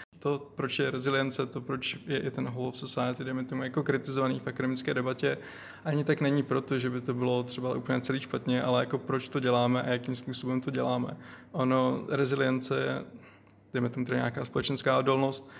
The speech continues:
je svým způsobem jako strašně prázdný pojem, protože ona vlastně <clears throat> neznamená sama o sobě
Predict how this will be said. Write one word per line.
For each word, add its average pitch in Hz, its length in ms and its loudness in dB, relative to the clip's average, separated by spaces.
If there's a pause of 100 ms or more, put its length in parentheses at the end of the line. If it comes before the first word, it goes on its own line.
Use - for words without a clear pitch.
(320)
je 139 180 2
svým 143 200 -2
způsobem 131 420 2
jako 127 180 4
strašně 131 380 0
prázdný 127 440 2
pojem, 123 420 2
protože 131 460 -4
ona 131 180 2
vlastně 131 520 2 (220)
<clears throat> 202 240 12
neznamená 127 460 4
sama 127 220 2
o 131 100 -2
sobě 131 480 4